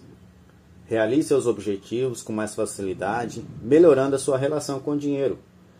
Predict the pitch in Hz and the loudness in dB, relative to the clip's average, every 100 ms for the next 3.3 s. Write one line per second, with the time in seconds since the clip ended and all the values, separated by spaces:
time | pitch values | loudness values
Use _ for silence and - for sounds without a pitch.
0 | - 110 120 135 123 139 143 139 131 127 | -8 -2 0 0 -2 -4 -4 -2 0 0
1 | - 127 107 113 123 120 117 101 113 135 | -2 -4 -2 -2 0 -2 -6 -4 -2 -2
2 | 143 123 107 117 113 117 113 90 104 117 | -4 -6 -4 -4 -4 -4 -4 -4 -4 -4
3 | 127 139 | -6 -12